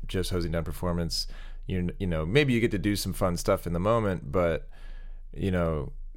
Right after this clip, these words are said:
there's not a lot of care, I feel like, in a lot of them. Um,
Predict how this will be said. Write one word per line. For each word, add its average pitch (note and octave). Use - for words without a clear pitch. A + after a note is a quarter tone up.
there's G2
not F#2+
a F#2
lot F2+
of E2+
care, E2+
I F2
feel E2+
like, D#2+
in G#2
a A2+
lot A2
of F2
them. -
Um, F2